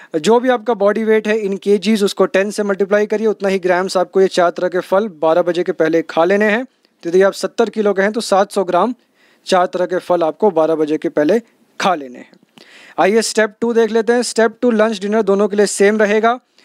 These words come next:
इसमें आपको प्लेट वन और प्लेट टू लेनी है। देखिए प्लेट वन में चार तरह की रॉ वेजिटेबल्स होंगी,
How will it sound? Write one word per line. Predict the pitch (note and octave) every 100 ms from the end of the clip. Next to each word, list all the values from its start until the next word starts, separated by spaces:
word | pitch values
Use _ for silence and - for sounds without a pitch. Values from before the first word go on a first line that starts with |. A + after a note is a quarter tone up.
| _ _ _
इसमें | F3+ G#3+ A3+
आपको | G#3+ A#3
प्लेट | A3+ G#3+ A3+ A#3
वन | A3+ A3+
और | G#3+
प्लेट | - G3+ G#3+ -
टू | A3+
लेनी | A#3 A3+ A#3
है। | G#3+ A3+ A3+ _ _ _ -
देखिए | F#3 G3+ A#3 G#3+
प्लेट | - G3 A3 A3+
वन | G#3+ A3+
में | A3+ A#3 A3
चार | - G#3+ G3 A#3
तरह | G#3 G#3 G#3+
की | G#3 G3+ G3 _ _ - _ -
रॉ | E3 A3+ B3+
वेजिटेबल्स | G#3+ F#3+ G#3 F#3+ G3 -
होंगी, | E3 C3+ C3